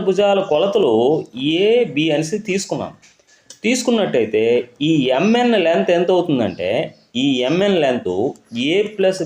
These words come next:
b by టూ అవుతుంది. అది ఎలా అవుతుందో ఒకసారి చూద్దాం. ఇప్పుడు మనకి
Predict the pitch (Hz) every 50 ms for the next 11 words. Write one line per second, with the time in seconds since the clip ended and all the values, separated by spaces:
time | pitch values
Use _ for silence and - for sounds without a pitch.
0 | 147 139 147 156 151 147 143 135 135 131 123 - 117 120 120 113 104 110 110 101
1 | 76 - - _ _ _ _ _ _ _ _ _ _ _ _ _ _ _ 117 117
2 | 110 95 98 107 131 165 202 202 196 180 175 180 180 170 160 170 165 - - -
3 | 131 127 - - - 98 - - - - _ _ _ _ _ _ _ - _ _
4 | _ _ _ _ _ - - - - _ _ _ - - - _ _ _ 185 196
5 | - 233 226 208 208 214 214 - 151